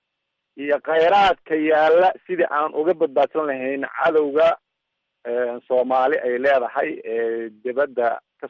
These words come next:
soo hujuuma ama problemka ku haya sida hadda cad ee dalka Soomaaliya fargelinta ugu jirto? Sidee uga faa'iidaysan karnaa, professor, ama uga badbaadi karnaa, een, in aan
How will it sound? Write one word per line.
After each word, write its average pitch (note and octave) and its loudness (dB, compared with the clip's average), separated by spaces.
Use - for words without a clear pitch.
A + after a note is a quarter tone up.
soo B2 -2
hujuuma A2+ -10
ama B2+ -6
problemka B2+ -4
ku - -8
haya A2 -6
sida A#2+ -6
hadda A2+ -6
cad - -6
ee G#2+ -8
dalka A2+ -8
Soomaaliya A2+ -8
fargelinta G#2+ -18
ugu A2+ -18
jirto? - -12
Sidee D#3 2
uga F3 0
faa'iidaysan D#3 -2
karnaa, C3+ -4
professor, A#2 -2
ama C#3+ -2
uga F3+ 2
badbaadi D#3+ 0
karnaa, C#3 -2
een, C#3+ 2
in G3 -4
aan D#3 -2